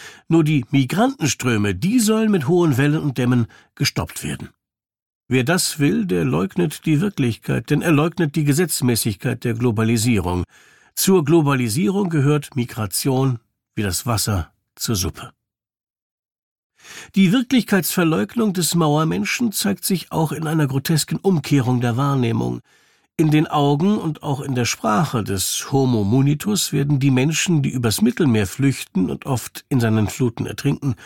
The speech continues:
selbst zu bedrohlichen Fluten, die sein Leben gefährden. Sie, die vor Gewalt flüchten, werden zu Aggressoren. Die Terroristen waren Migranten,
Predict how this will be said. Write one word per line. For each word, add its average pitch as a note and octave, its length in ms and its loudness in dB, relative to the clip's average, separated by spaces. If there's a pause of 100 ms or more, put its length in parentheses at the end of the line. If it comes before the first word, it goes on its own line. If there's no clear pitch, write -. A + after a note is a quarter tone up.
(480)
selbst F3 440 0
zu C3 140 -2
bedrohlichen A2+ 640 0
Fluten, G2+ 640 0
die G#2+ 120 -8
sein F#2+ 260 -2
Leben G#2 300 0
gefährden. G#2+ 600 -6 (480)
Sie, G#3 460 0 (400)
die C3+ 100 2
vor E3+ 180 2
Gewalt C3 360 0
flüchten, G#3 600 -4
werden D#3 280 -2
zu E3 420 -2
Aggressoren. A#2+ 840 -4 (1200)
Die F3 140 0
Terroristen G3+ 760 2
waren F3 280 2
Migranten, A2+ 800 -2